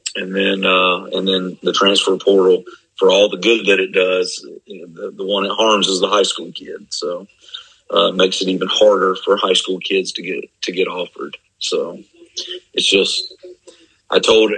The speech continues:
we have a, we have a good tight end, you know, and again, he's an offensive lineman, but he plays tight end.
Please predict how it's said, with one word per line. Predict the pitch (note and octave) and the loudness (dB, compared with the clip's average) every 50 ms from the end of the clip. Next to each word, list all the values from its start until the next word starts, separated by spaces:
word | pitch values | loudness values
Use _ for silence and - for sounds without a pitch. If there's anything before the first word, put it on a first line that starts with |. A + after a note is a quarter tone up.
| - G2 F#2+ | -2 0 2
we | G2+ A#2+ | 4 4
have | B2+ A#2 F#2+ | 4 4 2
a, | G#2 G#2 - | -2 -4 0
we | G#2 A#2+ | 2 2
have | A#2 G#2+ | 2 2
a | G2+ | 0
good | G2 G#2+ A2+ G2 | -4 -4 -6 -6
tight | - - A2+ A2+ G#2+ G#2 | -4 -4 -2 0 0 0
end, | - F#2 F#2 F#2+ F#2 - _ _ _ _ _ - | -2 -4 -4 -6 -8 -10 _ _ _ _ _ -14
you | G2 - | -12 -6
know, | - F2 F2+ F2+ | -2 0 2 2
and | F2+ F2 | 2 0
again, | E2+ E2+ F#2 F#2 | -2 -2 -2 0
he's | F2+ F#2 F2 F2 | 0 0 -2 -2
an | F#2+ | -2
offensive | F#2 F#2+ G2+ F#2+ - G#2 F#2+ F#2 F#2 | 0 0 0 0 -2 -2 -4 -2 0
lineman, | F#2 G2 G2+ G2 F2+ F2+ F2 E2+ F2+ | 0 2 2 2 0 -2 -4 -6 -4
but | - - | -2 -4
he | F2+ | -2
plays | - - G2+ F#2 F2+ F2+ | 0 2 2 2 2 2
tight | - - - - - - | -2 -4 -2 -2 0 0
end. | - F2+ - - - | -2 -2 -4 -6 -8